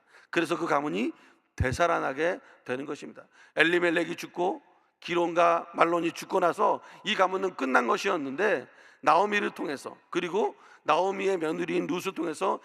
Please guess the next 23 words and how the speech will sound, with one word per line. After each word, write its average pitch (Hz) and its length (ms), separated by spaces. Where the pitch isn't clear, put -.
이 175 120
가문이 165 460
다시 170 280
살아나서 175 540
그 233 100
가문에서 190 480
결국 175 300
누가 175 180
나옵니까? 170 580
메시아가 143 840
나오게 131 540
된 131 140
것입니다. 139 420
그래서 190 280
이 202 240
기업 202 280
무르기가 170 580
굉장히 170 380
중요합니다. 160 540
근데 208 180
여기서 185 180
중요한 208 380
것은요, 175 500